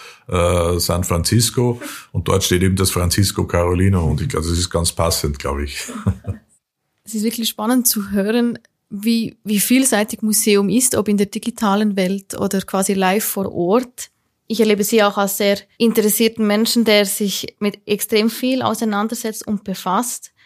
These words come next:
Speaker 2: Und so komme ich auch zu unserer Abschlussfrage. Was inspiriert Sie denn vor allem in Ihrem Leben?
Speaker 1: Ich glaube, das, das, was ich einfach feststelle, ist, dass sie, und jetzt kommen wir wieder zurück, also zum Beginn,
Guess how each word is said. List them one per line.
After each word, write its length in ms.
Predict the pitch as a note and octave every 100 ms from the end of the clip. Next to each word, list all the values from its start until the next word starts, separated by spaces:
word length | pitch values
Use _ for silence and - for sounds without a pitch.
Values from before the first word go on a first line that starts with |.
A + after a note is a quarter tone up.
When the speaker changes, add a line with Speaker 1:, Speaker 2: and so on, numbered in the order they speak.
| _ _ _ _ _
Speaker 2:
Und 160 | A3+
so 120 | A#3 A3+
komme 200 | A#3 A3+
ich 120 | A3+
auch 140 | G#3
zu 120 | -
unserer 460 | A3 G#3+ A3+ G3+ G3 -
Abschlussfrage. 1120 | G3 G3 - B3 - - G#3+ G#3 A3 A3+ A#3 A#3+ _ _ _
Was 180 | G#3+ A#3
inspiriert 500 | A3 - A3+ A3 A3
Sie 160 | B3
denn 160 | A3+ G3+
vor 160 | G3 G3+
allem 240 | G3 G#3+
in 160 | G3 G#3+
Ihrem 240 | G#3 G3
Leben? 420 | F#3 F#3 F#3 F#3 _ _ _ _ _ _ -
Speaker 1:
Ich 180 | D#3 -
glaube, 240 | B2 A#2
das, 300 | - A2 - -
das, 200 | G2+ G#2+
was 160 | -
ich 120 | G#2
einfach 200 | G2 F#2+
feststelle, 560 | - G2 G2+ - G2 G2
ist, 360 | F#2 G2 - F#2
dass 320 | F2+ - -
sie, 360 | F#2+ F#2 F2 - -
und 180 | F2+ F#2
jetzt 160 | F2+ -
kommen 140 | F#2
wir 120 | F2+
wieder 200 | F#2 F#2+
zurück, 300 | - F#2 F#2+
also 180 | F#2 F2+
zum 200 | D#2+ F2
Beginn, 360 | E2 - A2+